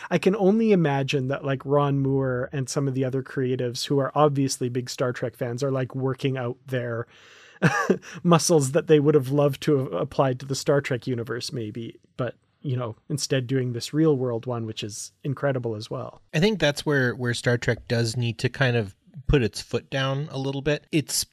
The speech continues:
Speaker 2: maybe trying a little bit to be something of a Marvel universe in some cases, whereas it's also, you know,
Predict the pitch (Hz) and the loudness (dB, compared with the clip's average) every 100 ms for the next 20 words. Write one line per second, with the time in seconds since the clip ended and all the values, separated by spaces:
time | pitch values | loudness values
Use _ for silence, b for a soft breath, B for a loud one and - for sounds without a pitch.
0 | - 185 185 208 185 - 147 151 139 131 | -4 0 0 0 -2 0 2 4 2 0
1 | 131 131 127 - 127 117 107 104 127 117 | 0 0 -2 0 -2 0 0 2 2 2
2 | 123 107 104 117 127 127 123 123 123 113 | 2 2 2 4 4 4 2 2 2 2
3 | 117 113 - - - 120 - 123 113 117 | 2 0 -2 -4 -4 -4 0 -2 -2 -2
4 | 107 120 110 110 - B B B B 127 | -2 -2 -2 -4 -6 B B B B 4
5 | 120 113 117 - 110 117 - 120 107 104 | 4 4 0 -4 -6 -6 -2 0 0 -4
6 | 101 - - 143 | -6 -12 -12 -12